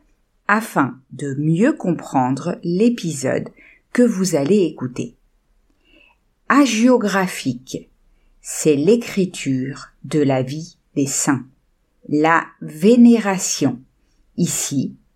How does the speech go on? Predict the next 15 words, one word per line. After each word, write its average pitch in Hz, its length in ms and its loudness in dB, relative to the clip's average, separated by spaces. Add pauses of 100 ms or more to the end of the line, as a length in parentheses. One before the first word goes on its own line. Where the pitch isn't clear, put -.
(120)
il 180 160 0
s'agit 170 560 -2
du 156 180 -4
respect 165 800 -2
religieux. 143 840 -2 (1200)
Une 226 600 6
relique, 175 960 0 (560)
c'est 233 480 2
un 143 140 0
fragment 175 880 0 (180)
du 160 240 -6
corps - 560 0
d'un 135 220 -2
saint - 420 -2 (400)
ou 247 380 4